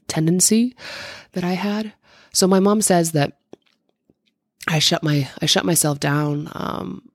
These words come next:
my, like, lively, vivacious young Amanda who would talk a lot. I shut myself down when I was about three years old. She said that, that I was at a wedding, and normally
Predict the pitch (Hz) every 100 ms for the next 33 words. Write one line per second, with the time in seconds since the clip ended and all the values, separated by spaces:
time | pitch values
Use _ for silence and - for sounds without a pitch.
0 | - 165 147 143 - - - 160 156 156
1 | 165 156 151 151 147 156 147 - 165 147
2 | - - - - - _ _ _ _ _
3 | _ - 156 147 160 147 143 143 147 170
4 | - 147 175 170 170 - _ 175 - -
5 | - - - 160 165 - - - - -
6 | - - - _ _ _ _ _ - _
7 | _ _ _ _ - - - 233 226 196
8 | 180 160 156 165 156 151 151 151 - -
9 | 156 147 151 156 82 85 - - _ _
10 | _ _ _ _ _ - - 170 165 170
11 | 165 - - 160 160 160 151 147 147 147
12 | 151 143 _ _ _ _ _ _ _ _
13 | _ _ - 151 147 151 151 151 151